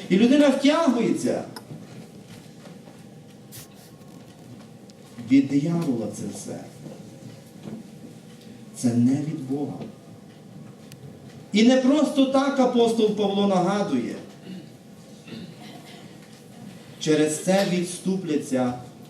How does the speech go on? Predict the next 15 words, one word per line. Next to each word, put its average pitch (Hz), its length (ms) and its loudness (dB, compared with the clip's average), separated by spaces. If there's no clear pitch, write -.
багато 120 760 -2
від 101 100 -10
віри. 131 240 -2
Наступна 277 580 6
річ, 302 260 4
знаєте, 269 320 4
така 254 340 4
ніби 247 300 8
теж 240 520 2
не 175 180 2
дуже 190 360 2
і 170 160 4
страшна. 165 560 -2
Трошки 233 320 2
обмовити. 127 800 2